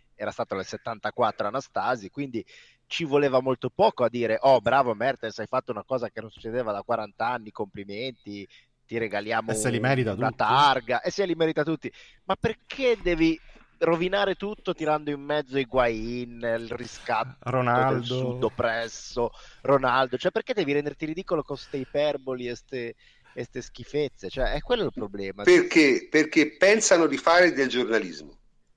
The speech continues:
Speaker 3: E questo è il problema, capito?
Speaker 1: Esatto, esatto.
Speaker 3: Pensano di fare del giornalismo, non rendendosi conto che sono, eh, componimenti da, da, da, li-, di-, da liceali foruncolosi che non, non hanno il minimo significato,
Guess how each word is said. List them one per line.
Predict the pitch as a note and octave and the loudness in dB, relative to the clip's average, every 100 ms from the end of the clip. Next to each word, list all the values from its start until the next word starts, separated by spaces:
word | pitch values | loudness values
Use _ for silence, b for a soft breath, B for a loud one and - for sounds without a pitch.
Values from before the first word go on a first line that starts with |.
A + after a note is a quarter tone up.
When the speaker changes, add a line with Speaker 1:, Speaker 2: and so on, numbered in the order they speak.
| _ - - | _ -20 -14
Speaker 3:
E | - - | -10 0
questo | E3 - | 2 2
è | G2 | -6
il | |
problema, | - F2 D2+ C#2+ | -6 -4 -4 -6
capito? | F2 F#2+ | -12 -4
Speaker 1:
Esatto, | F3 F3+ G3+ G#2+ - | -2 -2 -4 -4 -8
esatto. | A#2+ | 2
Speaker 3:
Pensano | E3 D3+ - C3 B2+ | 4 4 4 4 4
di | D#3 | 4
fare | G3 G#3 F#3+ | 6 6 6
del | C#3 | 2
giornalismo, | A#2+ A2+ G#2+ F#2+ D#2+ E2+ | 2 0 0 -2 -8 -4
non | A2 C3 | 0 4
rendendosi | D3 G3 F#3+ E3+ | 4 4 4 2
conto | C3+ G2 F2 F2 E2+ - _ | 2 0 0 -4 -4 -6 _
che | - B2 | 0 2
sono, | - A#2+ G2 F2+ - b b b b _ | 2 2 2 0 -2 b b b b _
eh, | G2+ G#2+ G2+ F2 G2 - | 2 4 4 0 -2 0
componimenti | C#3 C3 B2+ B2+ C#3+ D3+ C3 - A2 G#2+ G2 D2+ | 2 4 2 2 6 6 4 0 -6 -6 -6 -2
da, | G2+ F#2+ E2+ E2 | 2 2 2 0
da, | F#2 F2+ | 0 -2
da, | F2 F2+ F2+ F2 D#2+ D#2+ D#2+ | -2 0 0 0 0 0 -2
li-, | D#2+ G2+ - | -4 -10 -14
di-, | F2+ G#2 | -8 -4
da | - G#2+ | 2 2
liceali | G#2+ - C3 C3 A#2+ | 2 4 6 6 4
foruncolosi | A2+ A2 G2+ G2+ E2+ - A#2+ - _ _ _ _ _ _ _ _ - | -2 -2 -2 -2 -2 -4 -4 -6 _ _ _ _ _ _ _ _ 0
che | D3+ C3 | 2 4
non, | C#3+ D3+ D3+ C3+ - F#2 E2 - - | 6 6 4 0 -4 -10 -10 -12 0
non | D3 E3 | 6 8
hanno | F3+ F#3 | 8 6
il | D#3 | 4
minimo | F#3 E3+ | 2 2
significato, | - C3+ A2 C#3 F2+ | 0 -2 0 2 2